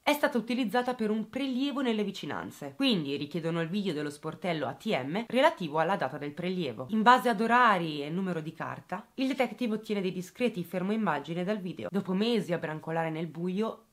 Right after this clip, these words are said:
ecco che salta fuori un sospettato. L'immagine non è assolutamente chiara,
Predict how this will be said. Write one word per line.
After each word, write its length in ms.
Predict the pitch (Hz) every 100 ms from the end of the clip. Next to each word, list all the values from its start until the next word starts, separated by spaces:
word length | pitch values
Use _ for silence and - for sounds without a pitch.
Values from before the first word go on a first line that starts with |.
| -
ecco 520 | 262 - - - - _
che 100 | 180
salta 260 | 180 170
fuori 200 | 180 -
un 60 | 160
sospettato. 720 | - 180 190 - 143 117 - -
L'immagine 600 | 254 254 233 185 214 214
non 140 | 202
è 60 | 196
assolutamente 600 | 180 185 170 165 151 147
chiara, 400 | - 127 123 123